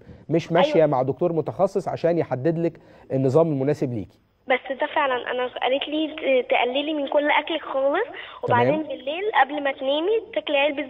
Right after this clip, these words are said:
Speaker 2: زبادي عليها عصير ليمون.
Speaker 1: خسيتي يا دينا؟
Speaker 2: أنا خسيت كيلو، وبعدين بقى لما جت المدارس بقى، وأنت عارف بقى سندوتشات وكده، فإيه،
Speaker 1: آه.
Speaker 2: ثابت.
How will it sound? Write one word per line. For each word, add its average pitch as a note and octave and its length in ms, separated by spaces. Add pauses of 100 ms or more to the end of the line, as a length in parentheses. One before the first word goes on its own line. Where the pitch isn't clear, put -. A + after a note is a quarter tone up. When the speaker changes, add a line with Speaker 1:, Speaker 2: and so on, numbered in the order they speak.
Speaker 2:
زبادي E4 240
عليها D#4 300
عصير C#4+ 320
ليمون. A#3 400 (280)
Speaker 1:
خسيتي G3+ 420
يا G#3 60
دينا؟ A3+ 260 (920)
Speaker 2:
أنا C4+ 120
خسيت E4 380
كيلو، F#4 440
وبعدين C#4+ 380
بقى E4+ 140
لما D4+ 240
جت E4 80
المدارس D4+ 540
بقى، E4 240
وأنت D4 180
عارف D4+ 260
بقى D#4 200
سندوتشات D4 540
وكده، E4 300
فإيه، D#4 340 (500)
Speaker 1:
آه. G#2+ 100
Speaker 2:
ثابت. E4 320